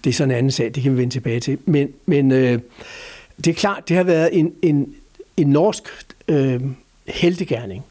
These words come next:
altså over, over alle grænser, fordi, som jeg fortalte indledningsvis, at, at man var kørt ned til sokkerholderne. Øh, der var ikke noget overskud i det norske samfund, og pludselig er der en helt,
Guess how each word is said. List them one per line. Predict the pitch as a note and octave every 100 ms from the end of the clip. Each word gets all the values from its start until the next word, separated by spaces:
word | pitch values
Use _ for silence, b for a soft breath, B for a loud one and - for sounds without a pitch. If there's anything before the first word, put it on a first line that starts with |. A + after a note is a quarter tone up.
| _
altså | C#3+ C3+
over, | D3+ D#3+ D3+ D3 - -
over | D#3 D3 - _
alle | D3+ E3 F#3+ -
grænser, | - B2+ - C3
fordi, | C3 F#3+ - B3 A3 G#3+ B B B B B B
som | - D#3+
jeg | C#3+
fortalte | D3+ - E3 F3+
indledningsvis, | D3+ D#3 C#3+ C3 C#3 - -
at, | D3 C3+ -
at | C#3+ C#3+
man | C#3+
var | D3 D3
kørt | - D3+ B2+
ned | C#3+ D#3 -
til | - D3+
sokkerholderne. | A#2+ B2+ B2+ C3+ C3 B2+ B B B B B
Øh, | C#3 C3+ C3 B2
der | C3
var | B2+
ikke | C3 C#3+
noget | C3+
overskud | D3 A#2+ C3 - C#3+
i |
det | B2
norske | A#2+ G#2 -
samfund, | A#2 A2+ E3
og | C#3
pludselig | F3 F3 E3
er | C#3
der | D3+
en | B2+
helt, | F3 D#3